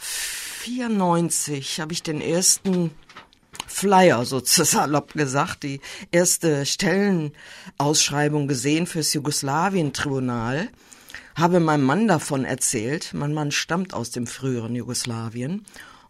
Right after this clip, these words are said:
und hat gesagt, „Ja, das ist ja toll, das musst du eigentlich machen.“ Ich sag, „Ja, würde ich auch ganz gerne tun.“ Nachdem ich so viele Jahre in, äh, immer nur mit Wirtschaftskriminellen zu tun hatte,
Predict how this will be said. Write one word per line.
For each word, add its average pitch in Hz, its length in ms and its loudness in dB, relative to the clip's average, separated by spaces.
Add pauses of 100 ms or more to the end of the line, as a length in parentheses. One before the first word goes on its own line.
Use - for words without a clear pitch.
(120)
und 160 480 2
hat 139 100 -4
gesagt, - 380 -6
„Ja, - 260 -8
das - 220 -8
ist - 120 -4
ja 98 100 -8
toll, 113 260 -8
das 120 160 -8
musst 127 280 -6
du - 80 -10
eigentlich 120 300 -8
machen.“ 120 320 -6
Ich 120 100 -4
sag, - 200 -10
„Ja, 120 240 -8
würde 131 160 -6
ich - 100 -12
auch - 160 -8
ganz 123 260 -6
gerne 120 300 -6
tun.“ 117 340 -6 (380)
Nachdem 139 380 0
ich 123 100 0
so 185 120 0
viele 165 260 -2
Jahre 147 360 2
in, 127 360 -2
äh, 131 140 -2
immer 165 220 2
nur 143 180 0
mit 131 360 0
Wirtschaftskriminellen 123 720 -2
zu 120 140 -8
tun 131 280 -6
hatte, 160 300 -4